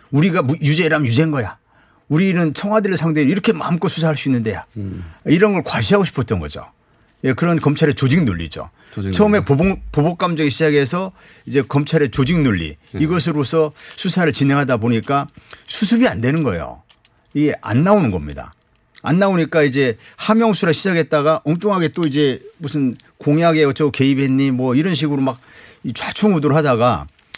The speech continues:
Speaker 1: 지금 이제 삼류 소설 같은 시나리오를 써놓은 것이죠.
Speaker 2: 알겠습니다. 이 공소 제기가 입장은 잘 들었습니다. 공소 제기가 분해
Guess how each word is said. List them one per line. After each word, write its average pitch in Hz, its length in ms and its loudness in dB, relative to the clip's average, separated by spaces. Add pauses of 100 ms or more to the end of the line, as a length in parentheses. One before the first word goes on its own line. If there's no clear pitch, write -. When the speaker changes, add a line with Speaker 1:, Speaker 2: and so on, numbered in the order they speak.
(240)
Speaker 1:
지금 139 220 0
이제 127 100 0
삼류 185 300 0
소설 175 340 0
같은 104 480 -2 (400)
시나리오를 180 580 0
써놓은 160 360 -2
것이죠. - 420 -10 (800)
Speaker 2:
알겠습니다. 135 600 2
이 202 640 2
공소 202 340 2
제기가 156 400 -2
입장은 156 380 0
잘 117 200 -2
들었습니다. 98 640 -8 (840)
공소 185 300 0
제기가 165 640 0
분해 165 640 0